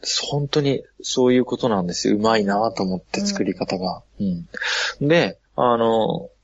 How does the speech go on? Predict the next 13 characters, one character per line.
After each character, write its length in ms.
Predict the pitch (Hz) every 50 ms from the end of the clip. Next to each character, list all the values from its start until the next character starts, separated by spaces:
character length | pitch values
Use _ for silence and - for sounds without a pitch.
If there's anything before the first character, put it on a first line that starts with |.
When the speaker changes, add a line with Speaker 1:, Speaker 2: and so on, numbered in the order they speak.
| _ _ -
Speaker 1:
え 160 | - 113 107 104
ー 40 |
っ 40 | 101
と 160 | - - -
ね、 260 | 95 92 87 - - - _ _ _ _ _ _ _ _ _ _ _ _ _ -
そ 280 | - - - 113 - - -
う。 80 | 120
で、 360 | 120 139 139 120 104 - - - - - - - - - _ - - _ - - _ _ - - - - -
例 120 | 214 190
え 20 | -
ば、 320 | 104 107 101 95 85 - _ _
Speaker 2:
う 40 | -
ん。 240 | 202 196 185 180 -